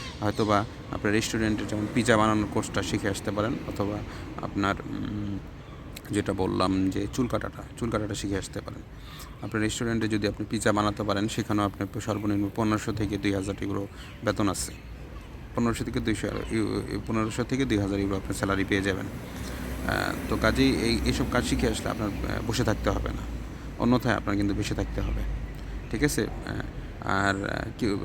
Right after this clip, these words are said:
মুদির দোকানে যদি আপনি কাজ করেন, আহ, মুদির দোকান বলেন অথবা অন্যান্য সুপার শপ বলেন অথবা বিভিন্ন এখানে কাঁচা বাজার আছে, কাঁচা বাজার, বাঙালিরা কাঁচা বাজারে কাজ করে, সেখানে সকালে ভোর চারটা বাজে যায়, আহ, হয়তো বা দুপুর দুইটা তিনটা পর্যন্ত কাজ করে।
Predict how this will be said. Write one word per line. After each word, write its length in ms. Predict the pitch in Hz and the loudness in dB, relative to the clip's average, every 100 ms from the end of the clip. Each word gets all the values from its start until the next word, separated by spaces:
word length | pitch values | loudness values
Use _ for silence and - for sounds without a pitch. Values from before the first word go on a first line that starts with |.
| 90 | -2
মুদির 340 | 87 117 135 131 | 0 2 4 4
দোকানে 280 | 113 110 104 | 2 2 2
যদি 180 | 101 | 2
আপনি 180 | 101 - | 0 -2
কাজ 240 | 104 101 - | -4 -4 0
করেন, 240 | 104 120 | 2 2
আহ, 720 | 247 - - - - 104 104 | 0 -6 -12 -8 -2 2 4
মুদির 360 | 101 104 113 104 | 4 4 4 4
দোকান 260 | 104 101 98 | 4 2 2
বলেন 220 | 98 101 | 2 2
অথবা 260 | 101 101 | 2 2
অন্যান্য 400 | 101 104 104 101 | 2 4 4 2
সুপার 280 | 98 - 104 | 2 2 2
শপ 200 | - 101 92 | 4 2 2
বলেন 220 | 101 98 101 95 | 2 2 2 0
অথবা 400 | 101 101 98 101 - - - | 0 2 2 2 0 -2 0
বিভিন্ন 320 | - 107 107 104 | 2 4 4 4
এখানে 320 | 95 104 98 | 2 0 2
কাঁচা 220 | 104 104 | 2 4
বাজার 280 | 110 107 101 | 4 4 2
আছে, 260 | 98 - 120 233 - - | 0 -2 -2 -2 -6 -8
কাঁচা 200 | 107 101 | -4 -2
বাজার, 220 | 101 104 | 0 2
বাঙালিরা 440 | 101 101 98 101 101 | 4 4 4 2 0
কাঁচা 220 | 107 107 | 0 2
বাজারে 400 | 98 98 101 98 - - - - | 2 2 4 2 0 -8 -10 -6
কাজ 200 | 107 - | -6 0
করে, 260 | 104 107 151 - - - - | 0 0 -4 -8 -10 -10 -6
সেখানে 400 | - 101 98 98 | -2 0 2 0
সকালে 460 | - 101 104 101 101 - | -2 0 2 2 0 0
ভোর 160 | 104 101 | 0 2
চারটা 360 | 101 - 104 | -2 0 0
বাজে 280 | 101 98 101 | 2 2 0
যায়, 220 | 95 104 | 0 0
আহ, 840 | 170 - - - - - 104 98 101 | -2 -6 -14 -12 -10 -4 0 0 2
হয়তো 240 | 101 101 | 0 0
বা 140 | 101 98 | -2 0
দুপুর 260 | 107 101 101 | 0 0 0
দুইটা 260 | 104 101 | 0 0
তিনটা 260 | 101 104 98 | 2 2 2
পর্যন্ত 300 | 98 98 101 | 0 -2 -4
কাজ 240 | 104 95 | -6 -6
করে। 180 | - - | -6 -6